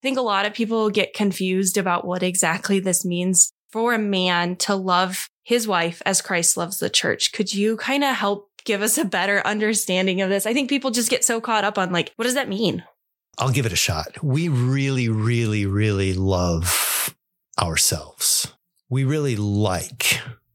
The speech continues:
Speaker 2: to take care of ourselves, to feed ourselves, to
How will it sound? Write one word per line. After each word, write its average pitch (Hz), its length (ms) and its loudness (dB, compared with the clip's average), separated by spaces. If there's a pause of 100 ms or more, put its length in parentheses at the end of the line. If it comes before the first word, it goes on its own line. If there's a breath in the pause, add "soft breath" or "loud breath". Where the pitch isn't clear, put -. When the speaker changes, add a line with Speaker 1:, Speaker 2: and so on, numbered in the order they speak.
(440)
Speaker 2:
to 95 640 0 (140)
take - 320 0
care 104 280 0
of 78 100 -6
ourselves, - 800 -2
to 92 420 0 (360)
feed 139 500 0
ourselves, 90 960 0
to 104 960 0